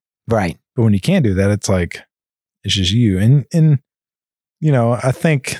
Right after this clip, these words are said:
Speaker 2: that's where the importance of, like, having, like, hobbies and all these other things come in, but it's like, you miss that social factor of
Speaker 1: For
Speaker 2: it.
Speaker 1: sure.
Speaker 2: Yeah.
Speaker 1: And even hobbies don't, 'cause I'm a person who has a lot of hobbies.
Speaker 2: Yeah.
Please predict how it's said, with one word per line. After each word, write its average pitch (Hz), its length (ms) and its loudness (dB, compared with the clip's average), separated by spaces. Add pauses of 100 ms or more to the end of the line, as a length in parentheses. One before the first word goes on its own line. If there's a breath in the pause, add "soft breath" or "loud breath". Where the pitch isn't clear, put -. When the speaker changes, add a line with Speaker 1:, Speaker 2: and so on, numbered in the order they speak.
(140)
Speaker 2:
that's 131 200 0
where 135 100 2
the 123 60 2
importance 113 380 0
of, 110 60 0
like, 104 140 0
having, 107 240 0
like, 90 160 -2
hobbies 98 480 0
and 95 100 2
all 95 80 2
these 95 140 -2
other 95 120 -2
things 104 240 0
come 110 160 0
in, 123 140 2
but 104 120 0
it's 92 140 -6
like, 95 240 -2 (720)
you 117 240 2
miss 123 220 2
that 104 180 0
social - 560 -2 (340)
factor 85 320 -2
of - 140 -6
Speaker 1:
For 104 100 -2
Speaker 2:
it. 101 40 -2
Speaker 1:
sure. 92 360 0
Speaker 2:
Yeah. 82 220 -2 (300 loud breath)
Speaker 1:
And 113 100 -2
even 147 240 2
hobbies 107 560 -2
don't, 95 360 0 (560)
'cause 117 140 -2
I'm 131 200 0
a 117 40 0
person 107 360 0
who 104 80 2
has 95 200 0
a 87 60 -4
lot 95 260 0
of 67 80 -6
hobbies. - 440 -2
Speaker 2:
Yeah. 90 240 0